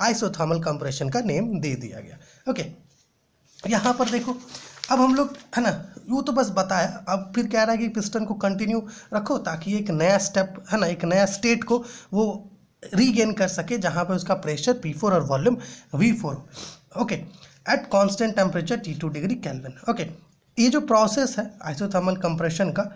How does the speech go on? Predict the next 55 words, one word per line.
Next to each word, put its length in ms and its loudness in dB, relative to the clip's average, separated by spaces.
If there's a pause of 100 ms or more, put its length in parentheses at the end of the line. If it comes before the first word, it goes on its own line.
(320)
जहाँ 200 4
पर 160 0
गैस 280 2
हमारा 300 4
स्टेट 320 -2
सी 220 -2
से 200 0
स्टेट 340 0
डी 140 2
जा 180 2
रहा 200 0
है, 120 -2 (300)
इसको 280 2
हम 80 6
लोग 160 2
एक 200 -6
कर्व 240 2
सीडी 400 4
से 140 0
रिप्रेजेंट 460 -2
कर 160 -4
रहे 160 -10
हैं। 80 -20 (300)
ये 60 0
जो 140 2
कर्व 260 4
सीडी 340 2
है 240 -2
इससे 260 0
रिप्रेजेंट 480 0
कर 120 0
रहे 120 -2
हैं, 200 0 (340)
ओके, 220 -2 (320)
on 200 4
पीवी 240 2
डायग्राम। 400 -6 (380)
और 100 6
ऐसा 200 4
मान 320 4
लेते 240 0
हैं 200 -2 (420)
कि 80 2 (220)
यहाँ 360 0 (100)
पर 120 4
तो 160 -4
कुछ 280 -4
amount 360 2
of 240 2
heat 300 0
reject 420 0
किया 220 2
गया 180 2
सिंक 320 -2
को, 120 -4